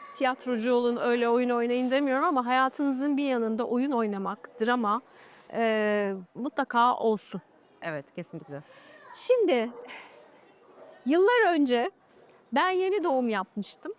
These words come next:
Speaker 1: Anne Olmak diye bir program yapıyordum. O zaman da Akasya Pera'ya hamileydi.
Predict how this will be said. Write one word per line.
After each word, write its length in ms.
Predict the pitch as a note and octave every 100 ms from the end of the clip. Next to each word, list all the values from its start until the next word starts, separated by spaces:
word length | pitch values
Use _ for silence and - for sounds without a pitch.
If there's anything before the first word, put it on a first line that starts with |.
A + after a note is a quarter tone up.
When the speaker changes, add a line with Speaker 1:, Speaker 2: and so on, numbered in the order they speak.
| _ _
Speaker 1:
Anne 280 | D#4 E4 C#4+
Olmak 480 | A#3 A3+ G#3+ - -
diye 140 | G#4
bir 80 | D4+
program 500 | A#3+ A3+ A3 A3+ G#3
yapıyordum. 540 | F3+ - E3+ F3 C4+ - - -
O 80 | D#4+
zaman 460 | D#4 B3+ A#3 A3
da 160 | C4 F#4 - - _
Akasya 640 | - C4+ D4 A3 - F#4 F#4 - -
Pera'ya 400 | C4+ B3 G3 G3
hamileydi. 720 | F#3+ F#3+ F#3 F3+ F#3 F#3+